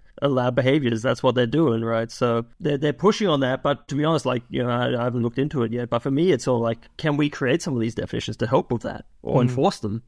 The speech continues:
Speaker 1: <laughs> maybe? 'Cause, uh, again, I wouldn't know how to configure them. I wouldn't know how to set them up, you know, as an I T administrator.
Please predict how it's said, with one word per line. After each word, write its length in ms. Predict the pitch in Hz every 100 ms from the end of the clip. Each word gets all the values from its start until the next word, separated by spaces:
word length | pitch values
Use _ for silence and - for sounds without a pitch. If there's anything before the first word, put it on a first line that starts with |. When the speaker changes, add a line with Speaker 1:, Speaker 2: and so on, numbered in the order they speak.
| -
Speaker 1:
<laughs> 140 | -
maybe? 440 | 175 135 127 120 117
'Cause, 200 | - 151
uh, 80 | 139 - -
again, 300 | 151 170 139
I 140 | 131
wouldn't 220 | 147 135 123
know 80 |
how 160 | 113 120
to 60 | 117
configure 400 | 117 - 170 165
them. 180 | 165
I 80 | 131
wouldn't 240 | 120 120 123
know 60 |
how 60 | 113
to 100 | 117
set 180 | 113 -
them 120 | 131
up, 220 | 135 - _ _ _ - 139
you 100 | 139
know, 80 |
as 160 | 117 127
an 100 | 120
I 140 | 107
T 140 | 131 139
administrator. 580 | 117 113 117 117 120